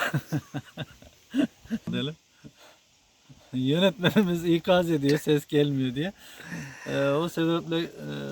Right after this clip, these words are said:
maskeyi biraz aşağıya indirdim. Arkadaşlar bu asit, e, gerçekten çok ciddi zararlar verebiliyor. Hem ciğerlerinize hem vücudunuza temas ettiği zaman,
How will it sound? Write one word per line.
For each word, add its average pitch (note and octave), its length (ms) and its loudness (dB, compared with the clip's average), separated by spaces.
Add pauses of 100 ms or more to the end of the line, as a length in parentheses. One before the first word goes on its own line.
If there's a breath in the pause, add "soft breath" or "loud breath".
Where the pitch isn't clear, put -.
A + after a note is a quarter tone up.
(120)
maskeyi D3+ 460 0
biraz D3+ 200 2
aşağıya D#3 440 0
indirdim. D3 420 0
Arkadaşlar C#3+ 680 0
bu D3 140 -2
asit, D3+ 280 -4 (240)
e, C3 260 -6 (760)
gerçekten D3 520 0
çok C3+ 200 -4 (160)
ciddi C#3 400 0
zararlar C3 520 4
verebiliyor. D3 460 0
Hem D3 200 0
ciğerlerinize C3+ 680 0
hem C#3+ 200 -2 (520 loud breath)
vücudunuza C#3+ 560 2
temas D3 440 0
ettiği C#3 260 -6
zaman, C#3+ 320 0